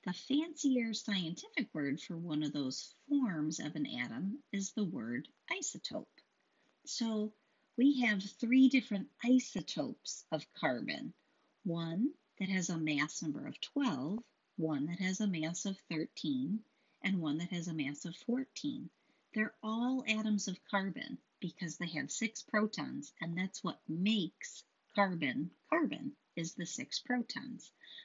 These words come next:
But when the neutron number varies, causing a variation in the mass number, it's a different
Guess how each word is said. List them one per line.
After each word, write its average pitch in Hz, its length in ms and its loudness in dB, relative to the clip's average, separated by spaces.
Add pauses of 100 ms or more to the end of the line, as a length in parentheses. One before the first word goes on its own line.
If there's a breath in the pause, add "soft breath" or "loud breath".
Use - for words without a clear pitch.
(120)
But 190 140 -2
when 190 160 2
the 180 80 0
neutron 190 640 4
number 156 340 2
varies, 147 640 0 (480)
causing 151 420 2
a 127 240 0 (120)
variation 147 880 4
in 135 140 -2
the 127 80 -2
mass 208 520 0
number, 135 480 -4 (840)
it's 214 160 -4
a 214 80 2
different 202 420 0